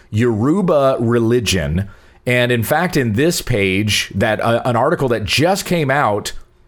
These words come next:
this article from the conversation dot com, the headline is, "Far from being anti-religious, faith and spirituality run deep in Black Lives Matter."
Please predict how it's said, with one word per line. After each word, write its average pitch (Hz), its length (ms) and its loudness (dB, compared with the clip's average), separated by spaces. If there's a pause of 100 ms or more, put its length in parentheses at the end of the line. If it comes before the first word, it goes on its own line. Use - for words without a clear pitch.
(160)
this 165 240 2
article 151 420 0
from 123 240 -2
the 110 80 0
conversation 147 800 0
dot 113 260 0
com, 127 360 2
the 98 100 0
headline 135 440 0
is, 107 180 0
"Far 143 320 0
from 165 220 -2
being 120 260 0
anti-religious, 110 1040 0 (520)
faith 202 580 -2
and 135 220 0
spirituality 156 960 2
run 123 560 0
deep 160 460 0 (160)
in 127 260 0
Black 117 400 0
Lives 117 420 0
Matter." 104 460 -2